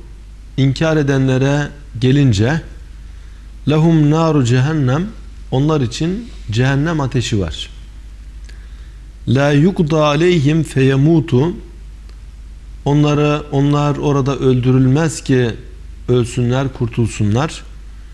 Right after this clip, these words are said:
"وَلَا يُخَفَّفْ عَنْهُمْ مِنْ عَذَابِهَا" o cehennem ateşinin azabı kendilerine hafifletilmez. "كَذَٰلِكَ نَجْزِي كُلَّ كَفُورٍ"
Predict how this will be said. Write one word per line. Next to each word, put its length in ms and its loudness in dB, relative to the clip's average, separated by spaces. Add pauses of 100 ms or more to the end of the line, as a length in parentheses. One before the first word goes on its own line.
(280)
"وَلَا 400 4
يُخَفَّفْ 440 -2
عَنْهُمْ 640 0 (260)
مِنْ 160 0
عَذَابِهَا" 800 2 (640)
o 200 2
cehennem 440 2
ateşinin 440 -2
azabı 540 0
kendilerine 720 0 (640)
hafifletilmez. 1000 0 (2000)
"كَذَٰلِكَ 580 2
نَجْزِي 840 4 (420)
كُلَّ 340 2
كَفُورٍ" 640 2